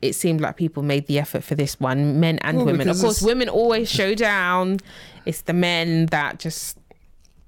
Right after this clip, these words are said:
Speaker 1: although, of course, there were some men, but I get it.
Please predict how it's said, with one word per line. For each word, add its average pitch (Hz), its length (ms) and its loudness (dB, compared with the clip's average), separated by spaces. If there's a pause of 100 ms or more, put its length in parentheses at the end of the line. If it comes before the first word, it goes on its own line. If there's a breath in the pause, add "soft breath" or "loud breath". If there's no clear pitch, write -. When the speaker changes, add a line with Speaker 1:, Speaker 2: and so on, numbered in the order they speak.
(280)
Speaker 1:
although, 185 280 2
of 160 140 -4
course, 180 180 2
there 175 140 0
were 165 80 2
some 165 260 0
men, 156 380 0 (400 loud breath)
but - 80 2
I 233 100 0
get 233 220 -2
it. 160 160 0